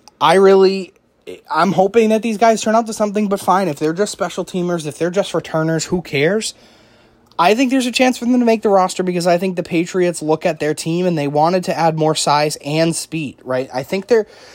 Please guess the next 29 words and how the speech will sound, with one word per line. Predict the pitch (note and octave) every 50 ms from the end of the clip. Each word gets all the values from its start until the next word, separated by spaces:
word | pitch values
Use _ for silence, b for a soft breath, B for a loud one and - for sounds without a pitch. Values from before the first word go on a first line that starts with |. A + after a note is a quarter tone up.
| B B B B
they're | F3+ F#3 F#3
kind | - G3+ G3+ A3 C4
of | C4 A#3+
evolving | B3 G#3 D#3 E3+ E3+ F#3 A3 G#3+ G#3 F#3 E3+
a | E3+
little | E3 E3 D#3+ E3 D#3+
bit | D#3 D#3+ E3+ E3 - -
of | E3 D#3+ D3 D3
their | D#3 D#3
game. | D3 C3+ D#3+ F#3+ G3+ E3
I | A#2+ B2+
think | - F3 F#3 F3+
they | F3+ F#3
were | F3+ F3
sick | D#3+ - - - F#3+ F#3+
of | G3+ F#3+ -
seeing, | - - G#3 G3 G3 F#3+ F#3+ F3+ D#3 - E3+
you | F3 F3
know, | F3 E3+ E3
their | D#3+ F3 F#3 F#3
best | E3 D3 E3+ F#3+ G3+ - -
coverage | - - G#3 G3+ F3+ F#3+ F3 - -
corner | - F3+ F#3 G3 F3+ D3+ D3+ D#3 D#3 b b b b b b b b b
in | D3+ D3+
Jonathan | D3 D#3+ D3 D#3+ E3+ E3+ F3 E3 D#3+
Jones | D3 D3+ D3+ D#3+ F3 E3+ D3
and | D3+ C#3
Marcus | C3+ C3+ C#3 - - D#3 -
Jones | - C#3+ C3+ C3+ C3+ C3 -